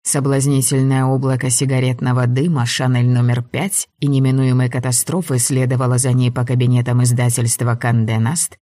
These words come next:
которое тогда располагалось в здании Грейбер. Однажды утром, когда я пыталась выстроить особенно заковыристую рубрику "О чем люди говорят", коллега обнаружила, что ей требуется аборт и что ее имя фигурирует в расследовании дела о девушках по вызову,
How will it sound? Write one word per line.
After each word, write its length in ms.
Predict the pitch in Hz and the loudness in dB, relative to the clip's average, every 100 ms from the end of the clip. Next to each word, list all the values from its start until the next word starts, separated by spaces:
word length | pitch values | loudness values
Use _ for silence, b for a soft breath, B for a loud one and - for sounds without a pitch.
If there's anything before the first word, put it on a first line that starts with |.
| - | -8
которое 420 | 139 131 131 127 | -6 -2 -2 -2
тогда 340 | 127 123 127 180 | -2 -2 -2 -2
располагалось 760 | 143 - 123 123 123 123 123 | -2 -2 0 0 0 0 0
в 80 | 123 | 0
здании 500 | 120 120 120 120 120 | 0 2 2 4 4
Грейбер. 720 | 120 120 110 101 104 113 _ _ _ _ - | 2 0 0 -2 -6 -8 _ _ _ _ -8
Однажды 560 | 135 151 147 147 143 143 | -4 -2 0 0 -2 -2
утром, 420 | 185 - 120 120 | -2 -2 -2 0
когда 300 | 127 131 127 | -2 0 0
я 100 | 123 | -2
пыталась 460 | 131 131 127 123 | -2 0 0 0
выстроить 520 | 135 135 120 135 127 123 | -2 -2 -2 0 0 0
особенно 460 | 120 135 127 127 | -2 0 0 2
заковыристую 800 | 123 123 127 127 127 120 131 123 | 0 0 0 0 0 0 0 0
рубрику 460 | 127 123 127 120 123 | 2 0 0 -2 0
"О 100 | 120 | -2
чем 300 | 120 127 123 | 0 2 2
люди 260 | 170 160 | 2 0
говорят", 640 | 120 120 117 110 107 110 - _ - | 0 0 0 -2 -4 -8 -18 _ -8
коллега 400 | 139 139 143 143 | -2 0 0 -2
обнаружила, 580 | 143 143 170 196 135 123 | -2 -2 0 0 2 0
что 220 | - 135 | 0 0
ей 160 | 127 123 | 0 0
требуется 720 | 127 123 123 117 117 120 113 | 0 0 2 0 0 -2 -2
аборт 400 | 113 127 - - _ - | 0 -2 -6 -14 _ -6
и 100 | 143 | -4
что 220 | - 143 | -2 0
ее 280 | 139 131 135 | 0 2 2
имя 300 | 160 190 123 | 2 2 0
фигурирует 600 | 135 135 131 123 127 123 | -2 0 0 2 0 0
в 60 | |
расследовании 760 | 123 123 135 127 127 127 127 123 | 0 -2 0 0 0 0 2 2
дела 280 | 127 120 120 | 2 2 2
о 80 | 120 | 2
девушках 560 | 123 120 117 - 117 | 0 0 -2 -4 -8
по 160 | - 117 | -4 -2
вызову, 560 | 151 180 123 113 101 | 0 -2 -2 -2 -4